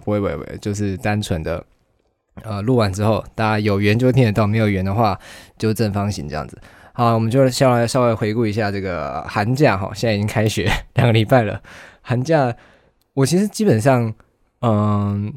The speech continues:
没有做什么很突出的事情，就我没有出国，我也没有什么交换，没有什么，什么，什么很厉害，听起来很像是一个成功人士在做的事情，完全没有啦。我就是做一些很基本的，就是我，因为我拿到了新的相机，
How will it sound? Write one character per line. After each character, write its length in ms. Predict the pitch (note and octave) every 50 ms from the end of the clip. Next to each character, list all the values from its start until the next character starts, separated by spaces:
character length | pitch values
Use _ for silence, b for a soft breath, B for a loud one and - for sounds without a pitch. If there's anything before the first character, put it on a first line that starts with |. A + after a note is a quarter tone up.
| B2+
没 160 | B2 A2+ A#2 C#3
有 180 | F3 F3 C3
做 320 | G#2 - - E3 C#3+ A#2+ G#2
什 100 | - G2+
么 140 | F2+ E2+
很 480 | E2 - - - F#2 F2 F2 E2+ E2 D#2+
突 300 | - - - G2 G#2 A#2
出 200 | - - C3+ B2
的 80 | G#2+ F#2+
事 220 | - - A2 G2
情， 240 | - - - - -
就 140 | - C3 B2+
我 100 | A2 G#2
没 80 | A2+
有 100 | - D3
出 240 | C#3 - - C#3 B2+
国， 380 | A#2 A2+ F#2+ F2+ E2+ F2 F#2 - _ _ _ -
我 100 | A2 A2+
也 20 |
没 100 | G#2 G#2
有 60 | G2+ G2+
什 80 | -
么 80 | F#2+ F2+
交 280 | - - G#2+ G2+ G#2 G#2
换， 200 | - A#2+ F#2+ E2+
没 100 | F2+ F#2+
有 80 | G2+
什 100 | G#2 -
么， 220 | G2+ F2+ F2+ C#2+ B1+ -
什 160 | - - G#2
么， 140 | F#2 F#2 F2 -
什 140 | - - G2+
么 100 | F#2+ F#2
很 180 | F#2 F#2+ F2+ F#2+
厉 200 | B2 C3 A#2+ G#2+
害， 240 | A#2+ B2+ G#2 F#2 - B B B B B B B
听 200 | - - D#3 D#3+
起 100 | - C3
来 80 | G#2+
很 140 | G2+ A2 G2+
像 220 | G#2+ D3+ C3+ B2
是 200 | B2 - C3 A#2
一 80 | A2 A2
个 260 | G#2+ A2+ A2 G2+ F#2+ - b b
成 240 | - - A2+ A#2+
功 160 | A#2 C3 C#3 C#3
人 160 | B2 A2+ A#2
士 160 | - - A#2
在 100 | A#2 A#2
做 220 | A2+ - A#2+ G#2+
的 40 | F#2+
事 140 | F#2 - A2
情， 200 | F#2 - G#2 G2
完 120 | G#2 A2+ A#2
全 80 | C3+
没 120 | B2+ A2+ G#2
有 120 | G#2 F#2
啦。 160 | D#2+ A1+ - - B B B B B B B
我 80 | - -
就 80 | A#2+
是 140 | C3 C#3+ D3
做 180 | C#3 D#3+ D3 C3
一 40 |
些 160 | B2 B2+ C3 A2+
很 100 | G#2 F2+
基 160 | - A2 G#2
本 180 | - G#2 F2
的， 240 | - - - - - - _ _ _
就 120 | - G2+ F#2+
是 380 | F#2 G2 F#2 F2+ F2 F2 F#2 F#2+ - -
我， 220 | G#2 G2+ F#2+ G2+ - _ _ _ - -
因 100 | - A#2+
为 80 | B2+ C3
我 200 | B2+ A2+ G#2 G2+
拿 100 | F#2+ F#2+
到 160 | G#2 A2 A#2
了 120 | A#2+ G#2+
新 120 | G2 A2 A2
的 80 | G#2+
相 260 | G#2 - A2+ G#2 G2
机， 280 | F#2+ - G2 F#2 F2+ F#2+